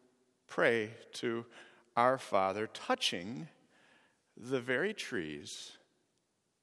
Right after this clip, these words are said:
that, if you believe the tour guide, Jesus touched. And you may be saying to yourself, "Okay, this guy is obviously selling something because there's no way that's possible," right? And, and scientists do disagree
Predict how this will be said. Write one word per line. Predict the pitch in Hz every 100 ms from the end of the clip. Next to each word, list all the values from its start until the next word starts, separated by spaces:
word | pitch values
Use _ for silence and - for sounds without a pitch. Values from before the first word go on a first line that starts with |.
| -
that, | 82 120
if | - -
you | 123
believe | 117 131
the | 131
tour | - 190
guide, | 104 85 107 120
Jesus | - 160 - - - - - _ _ _ _
touched. | - - - - - - _ _ _ _ _ _ _ _ _ _ _ _ _ -
And | 185
you | 185
may | 202
be | 185
saying | - 160 156
to |
yourself, | 143 - 143 135 135
"Okay, | 131 123
this | 117 -
guy | 110
is | 104 95
obviously | 104 101 95 95
selling | 90 101 90 87
something | - 80 78 87 87
because | 95 92 95 82
there's | 98 98
no | 104 104
way | 107 104
that's | 98 104 -
possible," | - 139 135 - 90 82
right? | 92 143
And, | 202 - 220 202
and | 202
scientists | - 214 233 226 -
do | - 196
disagree | 156 180 160 135 156 143